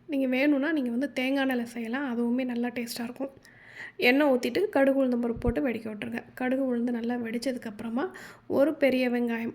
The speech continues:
ஒரு பெரிய வெங்காயம், நல்ல பெரிய சைஸ்ல இருந்துச்சுன்னா ஒண்ணு, மீடியம் சைஸ்ல இருந்தா ரெண்டு எடுத்துக்கோங்க. அந்த அளவுக்கு வெங்காயம், கொஞ்சம் கருவேப்பிலை, இதையும் போட்டு நல்லா தாளிச்சு விட்டுக்கோங்க. தாளிச்சு விட்டுட்டு, நம்ம க-, நறுக்கி வச்சிருக்கோம் இல்லையா, அந்த கத்திரிக்காய், அதை எல்லாத்தையுமே நீங்க வந்து அப்படியே ஆட் பண்ணிடணும்.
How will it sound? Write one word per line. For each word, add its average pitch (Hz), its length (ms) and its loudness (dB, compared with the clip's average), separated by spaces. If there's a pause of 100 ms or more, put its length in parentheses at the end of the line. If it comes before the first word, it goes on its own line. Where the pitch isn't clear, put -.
ஒரு 247 260 -2
பெரிய 277 540 0
வெங்காயம், 254 460 0
நல்ல 240 240 0
பெரிய 277 400 2
சைஸ்ல 262 340 -2
இருந்துச்சுன்னா 240 420 -2
ஒண்ணு, 233 260 0 (420)
மீடியம் 311 340 6
சைஸ்ல 262 280 2
இருந்தா 240 200 0
ரெண்டு 233 260 -2
எடுத்துக்கோங்க. 233 480 -6
அந்த 233 260 -2
அளவுக்கு 240 340 -4
வெங்காயம், 240 460 -2
கொஞ்சம் 233 280 -4
கருவேப்பிலை, 226 480 -4 (380)
இதையும் 277 320 4
போட்டு 247 200 -2
நல்லா 247 260 -2
தாளிச்சு 233 420 -4
விட்டுக்கோங்க. 233 480 -8 (200)
தாளிச்சு 277 420 0
விட்டுட்டு, 240 440 -4
நம்ம 254 220 0
க-, 240 260 -2
நறுக்கி 247 320 0
வச்சிருக்கோம் 233 340 -6
இல்லையா, 247 280 0
அந்த 254 200 -2
கத்திரிக்காய், 233 500 -6 (440)
அதை 277 260 4
எல்லாத்தையுமே 240 420 2
நீங்க 262 160 0
வந்து 233 180 -2
அப்படியே 240 240 -2
ஆட் 226 220 -6
பண்ணிடணும். 226 380 -6